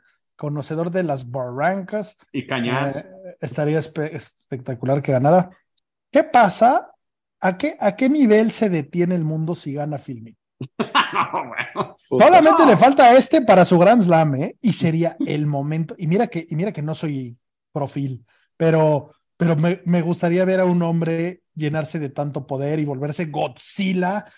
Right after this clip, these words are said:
Speaker 1: Eh, <laughs> qué locura, ¿eh? Está, está en la cima del mundo. El hombre ahorita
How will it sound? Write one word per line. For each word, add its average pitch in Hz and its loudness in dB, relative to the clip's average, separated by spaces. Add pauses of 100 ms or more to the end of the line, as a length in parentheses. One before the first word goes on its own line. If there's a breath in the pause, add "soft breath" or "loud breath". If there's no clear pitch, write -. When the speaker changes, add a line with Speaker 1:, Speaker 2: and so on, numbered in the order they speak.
(180 soft breath)
Speaker 1:
Eh, 156 -2
<laughs> 240 -4 (320 soft breath)
qué 190 -4
locura, 160 -4
¿eh? 202 -6
Está, 202 -4
está 220 -8
en 285 -2
la 220 -4
cima 254 -6
del 208 -4
mundo. 190 -4
El 175 -4
hombre 285 -4
ahorita 240 -6